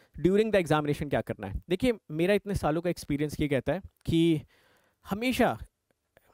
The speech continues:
पहले मैं आपको अपनी, अपने एग्जाम की एक स्टोरी सुनाता हूँ, ठीक है? मेरे साथ जब मैंने पहला कॉम्पिटिटिव एग्जामिनेशन दिया था,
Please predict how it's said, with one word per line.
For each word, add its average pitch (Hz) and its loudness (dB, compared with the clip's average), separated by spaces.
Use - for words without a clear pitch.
पहले - 0
मैं 226 4
आपको 220 0
अपनी, 190 -2
अपने 175 -4
एग्जाम 160 -2
की 170 -2
एक 156 -6
स्टोरी 127 0
सुनाता - -10
हूँ, - -12
ठीक 160 -4
है? 196 -6
मेरे 135 -2
साथ 156 -2
जब 147 0
मैंने 147 -4
पहला 139 -2
कॉम्पिटिटिव 139 -4
एग्जामिनेशन 131 -4
दिया 120 -2
था, 165 -8